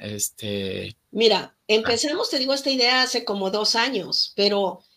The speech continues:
Speaker 2: yo creo que nos hemos consolidado, eh, ahorita ya tenemos un equipo de, o sea, yo tengo un equipo en México que gracias a las redes y a todo lo que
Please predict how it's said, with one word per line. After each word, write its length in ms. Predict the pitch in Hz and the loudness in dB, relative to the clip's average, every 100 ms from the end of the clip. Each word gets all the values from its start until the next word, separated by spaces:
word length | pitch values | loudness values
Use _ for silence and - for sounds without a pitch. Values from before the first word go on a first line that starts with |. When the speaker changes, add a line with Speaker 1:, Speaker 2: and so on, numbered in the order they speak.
| _ | _
Speaker 2:
yo 140 | 208 226 | 0 0
creo 160 | 294 | 0
que 80 | 320 | -2
nos 160 | 302 262 | -2 -2
hemos 220 | 247 262 | -2 -4
consolidado, 1040 | - 233 202 196 190 190 202 208 220 240 - | -4 -2 -2 -2 -2 0 0 0 0 -2 -4
eh, 420 | 202 190 185 180 | -2 -2 -2 -4
ahorita 280 | 180 220 262 | -2 2 4
ya 140 | 269 254 | 4 4
tenemos 380 | 240 233 226 233 | 0 -2 -2 -2
un 240 | 226 226 | -2 -2
equipo 460 | 214 - 208 214 208 | -2 -2 -4 -4 -2
de, 440 | 190 185 180 170 _ _ | 0 0 -4 -8 _ _
o 40 | - | -4
sea, 100 | 226 | 0
yo 140 | 240 | 0
tengo 180 | 247 247 | 0 0
un 60 | 247 | 2
equipo 340 | 226 226 220 214 | 2 0 -2 -2
en 120 | 214 | 2
México 560 | 226 226 254 - 269 285 | 0 0 -4 -4 -4 -2
que 220 | 202 196 | 0 0
gracias 440 | 196 214 233 220 | 0 -2 -2 -2
a 140 | 202 190 | -2 -2
las 260 | 185 185 | -2 -2
redes 580 | 202 208 214 226 214 - | 0 2 4 2 0 -4
y 220 | 190 185 | -6 -4
a 140 | 185 190 | -4 -4
todo 160 | 220 226 | -4 -2
lo 140 | 220 | -4
que 340 | 196 180 170 | -4 -4 -4